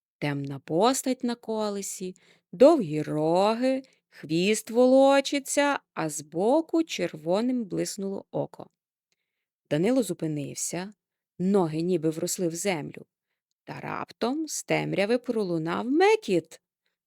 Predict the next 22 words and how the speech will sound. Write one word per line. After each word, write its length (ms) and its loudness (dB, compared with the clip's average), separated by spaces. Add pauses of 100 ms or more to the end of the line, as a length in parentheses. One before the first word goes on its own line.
(440)
«Мекіт?» — 920 0
не 140 -2
повірив 400 -2
собі 260 -6
Данило. 500 -2 (360)
Пес 220 8
Сірко 540 2
загавкав, 960 0
а 120 2
чорт 340 0
дригонув 460 2
ногою, 540 2
загорлав 800 2
ще 240 0
голосніше. 840 -2 (380)
І 100 -12
стало 680 0
ясно. 760 -6 (480)
Перед 380 -8
ним 420 2
чорна 460 -2
коза, 520 -6